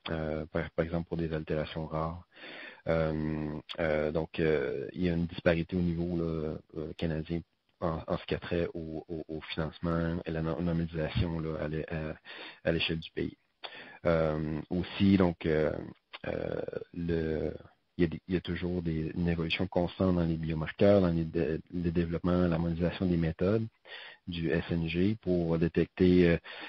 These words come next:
euh, mesurer le fardeau mutationnel, la stabilité microsatellite, le M M R. Donc, il y a, il y a, il y a, il va y avoir, euh, quand même une certaine variabilité en fonction des, des panels, et ça, ça demande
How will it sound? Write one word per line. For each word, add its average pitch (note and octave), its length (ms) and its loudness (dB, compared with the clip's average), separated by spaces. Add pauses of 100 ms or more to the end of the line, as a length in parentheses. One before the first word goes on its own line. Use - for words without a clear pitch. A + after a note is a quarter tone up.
(180)
euh, E2+ 80 2
mesurer F#2 560 8
le F2 100 6
fardeau F2+ 240 4
mutationnel, F#2 720 4
la F2+ 60 2
stabilité F2 320 -2
microsatellite, F2+ 720 0
le D#2+ 140 4
M E2 160 0
M D#2 160 0
R. F2+ 300 -2 (360)
Donc, F2+ 180 -2
il F2 80 4
y - 20 4
a, - 40 2
il D2 120 -2
y E2+ 60 2
a, D#2+ 120 0
il D#2 140 -4
y E2 60 0
a, - 40 -2 (360)
il E2+ 160 -2
va E2 80 0
y - 20 0
avoir, F2 200 0 (340)
euh, D#2 100 -2
quand F2+ 120 0
même F#2 100 4
une F2 60 2
certaine F2+ 300 2
variabilité E2+ 640 2
en F2 60 -2
fonction E2+ 420 -2
des, D#2+ 180 -2
des D#2+ 120 -4
panels, E2+ 520 -2
et E2+ 100 -4 (100)
ça, F#2 120 -4
ça E2+ 80 0
demande E2 380 0